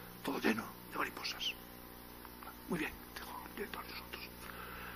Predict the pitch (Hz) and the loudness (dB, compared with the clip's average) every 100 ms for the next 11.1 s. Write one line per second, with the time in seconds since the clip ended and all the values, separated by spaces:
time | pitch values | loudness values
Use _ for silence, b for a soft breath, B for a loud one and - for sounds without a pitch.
0 | B - - - 110 107 104 107 - - | B 2 6 6 4 2 2 0 0 2
1 | - - - 269 233 - - 160 170 170 | 4 4 2 2 2 2 6 8 8 10
2 | 175 - - - 156 - 180 - - B | 10 8 2 4 4 4 2 0 -2 B
3 | B B B - - - - - B B | B B B 2 2 0 -4 -6 B B
4 | B - 123 - 170 185 175 - - - | B 8 10 12 12 12 6 4 -6 -6
5 | - 135 135 127 127 127 127 135 123 135 | 4 8 8 10 12 12 12 12 12 12
6 | 175 175 147 120 - 135 165 165 165 165 | 12 12 12 10 12 12 12 12 12 12
7 | 143 135 151 156 147 - 123 139 131 123 | 10 10 12 12 10 6 6 6 8 12
8 | 170 143 123 135 135 - - B B B | 12 12 8 4 4 4 2 B B B
9 | B - 151 - - - - 135 139 147 | B 10 10 8 -6 -2 10 12 12 12
10 | 135 135 139 139 135 143 147 131 - - | 10 10 8 8 8 10 10 8 6 4